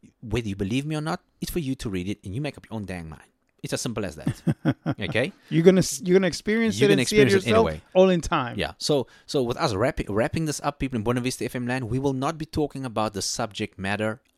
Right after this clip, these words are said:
Speaker 1: again.
Speaker 2: Again. Yeah.
Speaker 1: Okay? Because we have many things to talk about. People want to be soothed in the ear. "Oh, what, what will the next episode be about?"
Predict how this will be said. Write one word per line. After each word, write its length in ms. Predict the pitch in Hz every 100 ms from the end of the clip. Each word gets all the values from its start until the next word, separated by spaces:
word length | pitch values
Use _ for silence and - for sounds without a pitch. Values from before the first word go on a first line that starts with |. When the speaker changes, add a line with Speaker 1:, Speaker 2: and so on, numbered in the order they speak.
| -
Speaker 1:
again. 120 | 101
Speaker 2:
Again. 540 | 120 123 131 117 113 - _ _ _ -
Yeah. 60 | 85
Speaker 1:
Okay? 280 | 78 92 131 - - _
Because 300 | 110 107 104
we 120 | 92
have 120 | 98 90
many 240 | 113 156
things 240 | 156 147
to 100 | -
talk 280 | 135 143 131
about. 300 | 127 123 131 - - -
People 260 | - 139 135
want 160 | 113 113
to 60 | 104
be 100 | 110
soothed 460 | - 127 127 113
in 120 | 95
the 120 | 104 -
ear. 400 | 104 107 107 110 - - -
"Oh, 120 | 160
what, 220 | 143 151 - -
what 260 | 120 139
will 100 | 170 160
the 100 | 151
next 300 | 139 - -
episode 440 | - 131 - 135
be 100 | 123
about?" 240 | 120 113